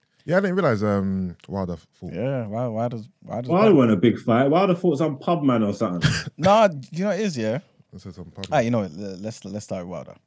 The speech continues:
Speaker 2: So basically, yeah, <laughs> that, <laughs> that guy
Speaker 1: Wilder, it's like Wilder. I think we want to start with, no, you start with Shields, isn't it?
Speaker 2: Oh,
Speaker 3: Save
Speaker 2: oh,
Speaker 3: the best till last, man.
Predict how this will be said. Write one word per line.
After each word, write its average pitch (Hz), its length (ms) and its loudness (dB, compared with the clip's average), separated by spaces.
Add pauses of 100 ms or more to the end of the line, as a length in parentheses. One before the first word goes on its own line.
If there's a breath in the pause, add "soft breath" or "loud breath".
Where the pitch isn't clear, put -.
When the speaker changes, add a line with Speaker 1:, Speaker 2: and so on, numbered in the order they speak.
(140)
Speaker 2:
So - 140 -6
basically, 156 340 -2
yeah, - 140 -16 (180)
<laughs> - 0 -
that, - 1000 0
<laughs> 139 100 -2
that 151 180 0
guy 156 100 2
Speaker 1:
Wilder, 170 280 8
it's 170 100 4
like 214 140 2
Wilder. 147 220 0
I - 20 0
think 190 100 -6
we 247 60 -8
want 196 120 -8
to 190 40 -4
start - 220 -4
with, 175 180 -4 (880)
no, 170 120 -8
you 92 100 -6
start 170 140 -8
with 160 80 -10
Shields, 165 260 -8
isn't 123 140 -12
it? - 60 -18 (240 soft breath)
Speaker 2:
Oh, 139 140 0
Speaker 3:
Save 185 140 4
Speaker 2:
oh, - 20 0
Speaker 3:
the 147 60 2
best 127 240 4
till 113 140 6
last, 98 360 2
man. 87 280 -4